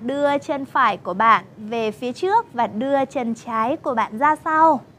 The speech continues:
Bạn hạ chân phải gần chạm xuống sàn và chân trái của bạn nâng cao. Càng cao càng tốt, bạn sẽ cảm thấy vùng lườn bên phải của mình đang siết rất căng.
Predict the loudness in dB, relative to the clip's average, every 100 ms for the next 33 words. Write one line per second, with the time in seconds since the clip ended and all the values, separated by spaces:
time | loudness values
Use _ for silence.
0 | -20 _ -20 -20 _ -20 -20 -20 -20 -20
1 | -20 -4 -2 0 -2 -2 -2 -2 -6 -6
2 | -2 4 4 2 0 4 4 2 -4 -2
3 | 0 0 -4 -10 -10 2 6 6 4 -2
4 | -16 -20 -20 -4 -4 -2 -4 -4 -4 -4
5 | -4 -4 0 0 0 -6 -8 -4 -2 0
6 | 0 0 2 0 -4 -20 -20 -12 -8 -6
7 | -2 -2 0 -2 -4 0 0 0 -6 -6
8 | -6 0 0 2 -2 -4 -4 -2 -2 0
9 | 0 0 -2 -6 -4 -2 -2 -4 -6 -4
10 | -4 -4 -6 -8 -4 -4 -2 0 0